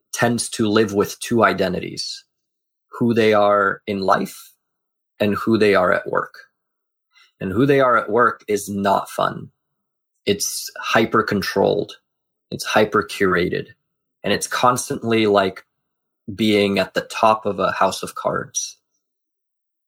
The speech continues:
And what we hear a lot is this feeling of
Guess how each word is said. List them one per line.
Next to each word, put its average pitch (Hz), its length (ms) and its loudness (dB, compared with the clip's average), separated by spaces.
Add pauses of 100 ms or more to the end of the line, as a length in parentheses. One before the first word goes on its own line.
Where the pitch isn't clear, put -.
(160)
And 98 340 0 (440)
what 107 260 0
we 117 160 2
hear 113 240 4
a 101 80 4
lot 104 360 2
is 98 280 -4
this - 260 -6
feeling 104 520 0
of 98 400 2